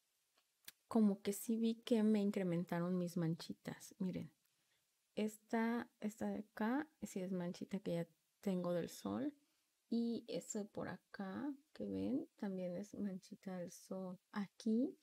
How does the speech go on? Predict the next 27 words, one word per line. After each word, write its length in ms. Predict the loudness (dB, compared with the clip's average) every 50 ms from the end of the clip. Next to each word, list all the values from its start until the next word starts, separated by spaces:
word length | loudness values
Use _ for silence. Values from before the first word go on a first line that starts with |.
| -20 -20 -20 -20 -20 _ _ _ _
ya 140 | 0 0 2
tenía 520 | 4 6 6 8 8 6 6 4 4 2 -2 0 4
más 600 | 6 6 6 4 2 0 0 0 0 0 2 2
marcada 580 | 2 2 2 -2 -4 -4 -4 -2 -2 0 -2 -2
esta 200 | -2 0 -2 0
manchita. 680 | 0 0 0 0 -2 -2 -4 -4 -4 -2 -4 -6 -4 0
Ahorita 320 | 2 2 2 4 2 2 4
como 160 | 6 6 6
ya 40 | 4
estoy 220 | 4 4 4 4
utilizando 600 | 4 4 2 0 0 0 -2 -2 -2 -2 0 -2
el 80 | -2 -2
factor 340 | -4 -6 -2 0 0 0
de 80 | 0 -2
protección 520 | -4 -6 -6 -6 -8 -8 -6 -4 -4 -4
solar, 420 | -4 -2 -4 -2 0 -2 -2 -4 -6 -10 -18 -20 -18 -18 -18 -20 -20 -20 -20 _ _ _
este, 960 | -4 -2 -2 -2 -4 -6 -6 -8 -10 _ _ -8 -4 -2 0 0 0 0 -2 -4 -10 -16 _ _ _ _ _ _ _ _ _ _ -18 -18 -6 _
en 240 | -2 0 0 -2
crema 640 | 4 6 8 10 10 10 10 10 8 8 6 4 2 2 0
y 800 | 0 0 0 0 0 0 0 0 0 -2 -2 -4 -6 -10 -8 -2
el 220 | 0 2 2 4 2
otro 220 | 2 2 2 2
que 80 | 0 0
hice 160 | 0 2 2
un 80 | 4 4
video 340 | 4 4 4 2 2 0 0
que, 280 | 0 0 0 0 -2